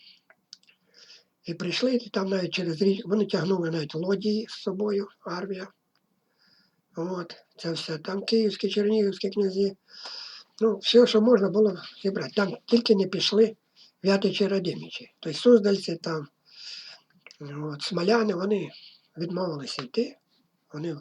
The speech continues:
Київ вже не вважали своєю столицею. От. Прийшли через річку і тут зустрілися з Чингісханом, з його військом. Бо, значить, перший бій був такий пробний. Чингісхан просто геніально це розвів.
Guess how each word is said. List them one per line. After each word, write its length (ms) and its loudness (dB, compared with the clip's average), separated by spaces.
Київ 340 0
вже 200 -10
не 120 -8
вважали 460 -10
своєю 260 -10
столицею. 600 -12
От. 380 -12
Прийшли 380 4
через 300 2
річку 340 2
і 60 2
тут 180 4
зустрілися 680 0
з 100 -14
Чингісханом, 680 -6
з 260 -10
його 180 -6
військом. 340 -6
Бо, 320 -4
значить, 520 -8
перший 360 0
бій 220 0
був 240 0
такий 280 -4
пробний. 640 -6
Чингісхан 560 -4
просто 280 -6
геніально 460 -4
це 240 -12
розвів. 400 -4